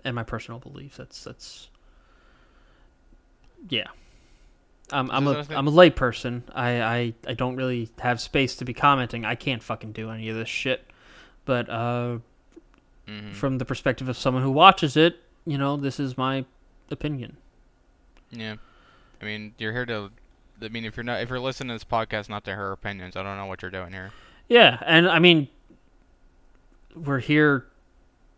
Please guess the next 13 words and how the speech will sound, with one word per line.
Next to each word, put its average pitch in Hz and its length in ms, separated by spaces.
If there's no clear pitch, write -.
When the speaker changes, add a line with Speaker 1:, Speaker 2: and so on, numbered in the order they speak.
Speaker 1:
not 151 280
only 151 180
to 131 100
give 127 160
our 131 120
opinions, 156 320
but 143 100
also, 135 480
you 170 80
know, 131 380
to 139 160
provide 139 300
analysis. 139 920